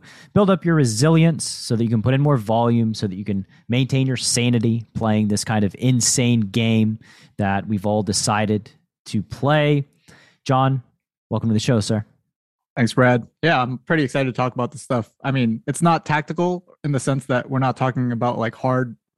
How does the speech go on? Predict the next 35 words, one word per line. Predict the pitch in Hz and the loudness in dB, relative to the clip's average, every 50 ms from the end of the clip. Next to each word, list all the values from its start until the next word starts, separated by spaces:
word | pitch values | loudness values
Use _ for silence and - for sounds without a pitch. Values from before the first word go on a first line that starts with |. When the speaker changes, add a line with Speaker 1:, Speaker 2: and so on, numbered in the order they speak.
| _ _ - | _ _ -4
Speaker 2:
technical | 127 117 - 135 117 - 127 120 113 | -4 -4 -2 -4 -2 0 0 0 0
poker | - - 131 127 117 127 113 | 0 -2 -2 -2 -2 -4 -6
strategy, | - - 123 127 143 151 151 202 202 | -4 -4 -2 -2 0 0 -2 -2 -2
but | 185 - 135 127 | -2 -2 0 0
I | 127 | 0
do | 117 151 151 | 2 0 0
think | - - 143 131 - | 0 -2 -4 -4 -4
that | 131 123 120 113 - _ _ _ _ - | -2 -2 -2 -2 -6 _ _ _ _ -4
it | 143 139 135 135 | -2 0 0 2
is | 151 151 147 135 127 - - | 2 2 0 0 -4 -8 -8
tactical | _ 143 131 131 - 131 - 131 | _ -4 -4 -4 -6 -6 -4 -4
in | 123 120 | -2 -2
the | 113 | -2
sense | - - 127 123 - | -2 -2 -2 -2 -2
that, | - 117 110 - - | -2 -2 -2 -2 -4
like, | 127 117 107 - _ _ | -6 -6 -6 -8 _ _
this | - 123 - | -4 -4 -2
stuff | - - 123 117 - - - | 0 0 0 0 0 -4 -6
affects, | - - - - 139 135 - - - - - - - - _ _ _ - | -8 -8 -4 -2 -2 -2 -2 -4 -8 -10 -10 -10 -12 -16 _ _ _ -2
uh, | 127 123 113 113 110 107 117 - 139 - _ - | -2 0 0 0 0 -2 -4 -6 -8 -12 _ -6
like, | 117 107 - | -6 -4 -2
as-, | 123 - - - - | -4 -6 -6 -6 -6
affects | - - 147 135 - | -2 0 0 -2 0
performance | - 135 - - 139 143 127 107 107 | -2 -4 -2 0 0 2 2 0 0
and | - 113 110 107 - - | 0 0 -2 -2 -2 0
is | 127 123 113 113 | 0 0 0 0
really | 117 120 113 113 | 0 2 2 2
important | 107 104 - 123 117 - 120 - | 0 0 -2 -4 -4 -4 -6 -6
to | - 117 110 107 117 - _ _ _ _ | -4 -2 -2 -2 -4 -8 _ _ _ _
playing | - 127 120 113 | -2 0 0 2
good | 107 120 104 - | 2 0 0 0
poker. | 123 120 - - - - _ _ _ _ _ _ _ _ _ _ _ _ _ - | -2 -2 -2 -6 -10 -12 _ _ _ _ _ _ _ _ _ _ _ _ _ -2
Speaker 1:
Yeah, | 175 165 131 117 - - _ _ | 0 0 0 -2 -4 -6 _ _
normal | 143 143 151 160 160 156 156 151 147 139 131 - - _ _ _ - | 0 2 2 4 4 2 2 2 0 0 -2 -6 -12 _ _ _ -8
hand | - 151 160 165 160 151 139 127 127 | -4 -2 0 0 0 0 -2 -4 -8